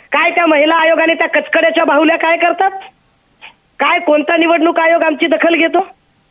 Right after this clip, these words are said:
पाशा पटेलने एवढी गलिच्छ भाषा वापरली, काय निवडणूक आयोगाने केलं? आम्ही एवढ्या वेगवेगळ्या प्रश्नांवरती सातत्याने बोलतो, काय करतो निवडणूक आयोग?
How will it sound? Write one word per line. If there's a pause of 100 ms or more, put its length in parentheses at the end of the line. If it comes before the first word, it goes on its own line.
(200)
पाशा
पटेलने
एवढी
गलिच्छ
भाषा
वापरली,
काय
निवडणूक
आयोगाने
केलं? (1600)
आम्ही
एवढ्या
वेगवेगळ्या
प्रश्नांवरती
सातत्याने
बोलतो,
काय
करतो
निवडणूक
आयोग?